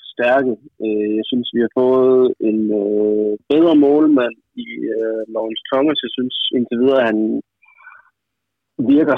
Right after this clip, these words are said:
stærkere end, øh, Milic, især i, øh, i luftrummet. Jeg synes, han er, øh, viser stort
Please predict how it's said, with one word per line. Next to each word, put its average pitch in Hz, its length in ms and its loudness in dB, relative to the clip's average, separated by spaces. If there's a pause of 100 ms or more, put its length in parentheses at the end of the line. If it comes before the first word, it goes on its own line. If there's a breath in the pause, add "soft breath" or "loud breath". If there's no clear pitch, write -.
(100)
stærkere 131 480 2 (100)
end, 107 100 -4 (140)
øh, 107 140 -4
Milic, 139 360 2 (140)
især 135 300 0 (320)
i, - 20 -8 (180)
øh, 104 140 -4 (100)
i - 100 -4
luftrummet. 107 500 -2 (160)
Jeg 110 120 -10
synes, 120 240 -4
han 117 80 2 (160)
er, 104 80 0 (220)
øh, 113 240 -6 (300)
viser 120 380 -2
stort 160 200 2